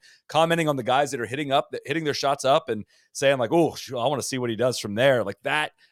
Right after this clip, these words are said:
kind of color is what moves a Saturday broadcast along. And I thought it was another knocked out of the park. And again, I've said this every time, guys should be lining up to do this.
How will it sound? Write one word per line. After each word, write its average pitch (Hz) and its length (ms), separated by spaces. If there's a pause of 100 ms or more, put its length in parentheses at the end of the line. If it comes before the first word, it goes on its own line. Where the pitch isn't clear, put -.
(160)
kind 139 280
of - 100
color 120 380
is 101 180
what 107 160
moves 110 500
a 98 200
Saturday 104 560
broadcast 95 760
along. 87 380
And 85 120
I 82 60
thought 95 220
it 87 40
was 85 140
another 90 420 (380)
knocked 113 260
out 110 140
of - 20
the 104 60
park. 101 320
And 95 100
again, 101 160
I've 98 100
said 110 140
this 104 140
every 104 180
time, 101 380
guys 113 220
should - 80
be 107 100
lining 127 420
up 139 120
to - 60
do 127 160
this. 120 300